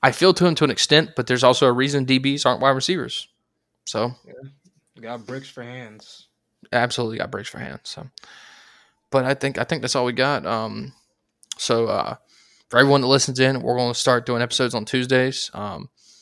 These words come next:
Speaker 1: we'll try to ramp up to two a week once we get closer to March Madness and cover every round. Um, but yeah, this is, we're gonna try to be our normal schedules. We're gonna record on Tuesdays. We'll give you all the episodes on Wednesdays,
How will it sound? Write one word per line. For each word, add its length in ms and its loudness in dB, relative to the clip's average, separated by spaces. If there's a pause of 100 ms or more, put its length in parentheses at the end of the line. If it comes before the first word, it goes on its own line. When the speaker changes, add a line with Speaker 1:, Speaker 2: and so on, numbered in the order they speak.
(160)
Speaker 1:
we'll 160 -4
try 160 6
to 80 4
ramp 260 4
up 220 6
to 140 -2
two 200 0
a 60 2
week 360 -2
once 180 -8
we 80 -2
get 120 -4
closer 360 -4
to 240 -4
March 260 -2
Madness 420 0
and 220 -12
cover 220 2
every 180 -2
round. 380 -2 (760)
Um, 480 -6 (640)
but 80 -10
yeah, 80 -6
this 200 -4
is, 180 -10
we're 80 -4
gonna 140 -4
try 160 4
to 60 0
be 80 0
our 100 2
normal 220 0
schedules. 560 -2
We're 80 -8
gonna 160 -8
record 340 0
on 100 0
Tuesdays. 540 2
We'll 120 -14
give 120 -2
you 60 2
all 80 4
the 80 -4
episodes 340 0
on 100 -2
Wednesdays, 680 0